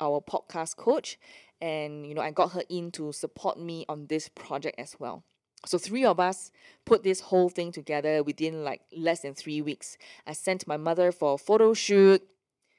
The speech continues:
I quarreled with her, <laughs> argued with her. You know, she said, "I don't look good in this set of clothes. You know, I hate wearing skirts and blah, blah, blah." <laughs> You know how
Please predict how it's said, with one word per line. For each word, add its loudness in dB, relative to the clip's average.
I -14
quarreled 4
with -2
her, 0
<laughs> -10
argued -4
with -2
her. 4
You -8
know, -4
she -10
said, -6
"I -4
don't 2
look 0
good 4
in -4
this 2
set 2
of -2
clothes. 2
You -8
know, -6
I -6
hate -6
wearing -4
skirts -4
and -8
blah, -2
blah, -2
blah." -4
<laughs> -20
You -4
know 0
how 0